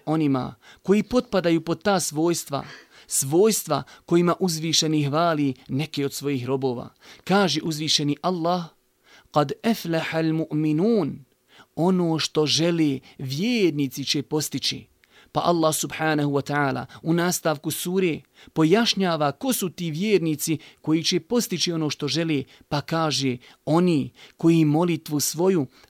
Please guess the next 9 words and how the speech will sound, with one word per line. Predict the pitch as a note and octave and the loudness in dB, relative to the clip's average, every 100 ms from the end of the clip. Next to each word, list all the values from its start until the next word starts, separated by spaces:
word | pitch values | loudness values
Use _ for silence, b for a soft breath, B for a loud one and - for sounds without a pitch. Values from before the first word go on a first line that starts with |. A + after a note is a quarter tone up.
| _ | _
ponizno | A#3+ C4 G#3 E3+ C#3+ D3 C#3+ | 2 4 6 2 0 -2 0
obavljaju | D3 D3 B2+ B2+ A#2+ A#2+ C3 _ _ b b b b - | 0 2 2 0 -2 -4 -12 _ _ b b b b -2
i | F3 | -2
koji | - G3+ G#3+ | 6 6 8
molitve | G#3 C4 B3+ G#3 G3+ F#3+ | 8 6 4 2 2 2
svoje | - G3 C4+ A3 D3+ B | 2 6 8 8 2 B
na | D3+ E3+ | 2 2
vrijeme | C#3+ C3+ E3+ F3 E3+ D3+ C3+ - - | 2 0 0 2 2 0 -2 -8 -4
obavljaju.” | D#3 C#3+ B2 A#2+ A#2 | 0 2 0 -2 -4